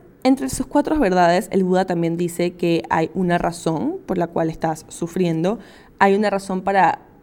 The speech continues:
o, sí, como que hay una vía hacia afuera del sufrimiento y hay una práctica para erradicar ese sufrimiento, que él siempre, obviamente, ¿no? regresa a lo que sería la meditación. Entonces,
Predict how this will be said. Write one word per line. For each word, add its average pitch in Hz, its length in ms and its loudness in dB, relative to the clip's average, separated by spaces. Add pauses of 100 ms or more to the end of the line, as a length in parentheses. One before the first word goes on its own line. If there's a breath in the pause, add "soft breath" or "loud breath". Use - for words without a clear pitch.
(100)
o, 185 340 0
sí, - 180 -2
como 170 200 -4
que - 140 -10
hay 190 100 0
una 196 200 -2
vía 196 220 2
hacia 190 300 -6
afuera 254 440 2
del 175 100 2
sufrimiento 160 560 -4
y 190 40 0
hay 175 120 0
una 170 160 -6
práctica - 1000 -4 (460 loud breath)
para 185 480 4 (300)
erradicar 170 800 0
ese 165 180 -8
sufrimiento, - 600 -16 (360 loud breath)
que 196 160 2
él 190 120 4
siempre, 190 680 -2 (200)
obviamente, 175 720 2
¿no? 175 300 -2
regresa 175 520 -2
a 175 120 2
lo 170 140 0
que 180 100 -8
sería 160 440 -4 (260)
la 170 340 -4
meditación. 170 720 -4 (720 loud breath)
Entonces, 285 680 0